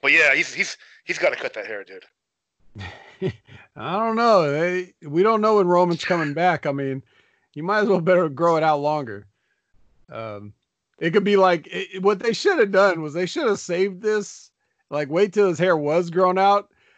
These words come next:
Speaker 2: and then start promoting that Roman Reigns was coming back, and then just do the whole Undertaker thing from ninety-four,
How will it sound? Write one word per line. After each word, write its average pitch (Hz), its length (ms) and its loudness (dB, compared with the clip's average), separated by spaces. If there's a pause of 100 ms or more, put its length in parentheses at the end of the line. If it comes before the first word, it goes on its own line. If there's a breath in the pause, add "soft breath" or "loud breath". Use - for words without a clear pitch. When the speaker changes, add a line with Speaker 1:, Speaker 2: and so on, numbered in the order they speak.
(140)
Speaker 2:
and 160 120 -4
then 202 160 2
start 185 320 2
promoting 175 540 -2
that 151 180 -6
Roman 160 320 -4
Reigns 170 280 -2
was 180 120 -4
coming 190 300 -2
back, 190 340 0
and 156 80 -6
then 170 140 -2
just 160 200 -4
do 180 120 2
the 170 100 2
whole 170 200 2
Undertaker 165 520 -4
thing 139 220 -6
from 139 160 -8
ninety-four, 147 640 -4